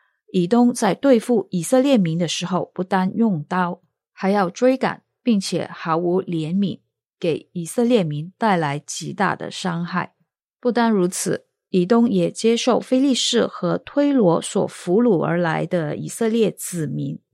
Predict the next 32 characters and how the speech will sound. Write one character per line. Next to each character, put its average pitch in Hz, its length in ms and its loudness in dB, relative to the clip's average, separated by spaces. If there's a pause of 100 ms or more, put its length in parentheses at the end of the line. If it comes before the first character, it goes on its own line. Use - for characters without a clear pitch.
(460)
确 - 180 -2
实 180 220 -2
是 175 280 -2
三 240 360 -2
番 226 280 0
四 247 300 -4
次 226 240 -2
的 175 160 -2
得 160 220 -4
罪 214 200 2
神， 160 420 -4 (360)
以 160 140 -8
至 202 200 -2
于 156 320 -4
神 165 580 -6
要 214 220 -2
惩 160 360 -10
罚 156 240 -10
他 175 240 -6
们， 156 200 -6 (480)
降 208 280 2
火 - 240 -4
在 175 320 -2
提 - 300 -6
曼 185 300 0
和 160 320 -8
波 165 280 -4
斯 160 300 -6
拉 165 220 -6
的 160 120 -14
宫 170 260 -6
殿。 185 300 -4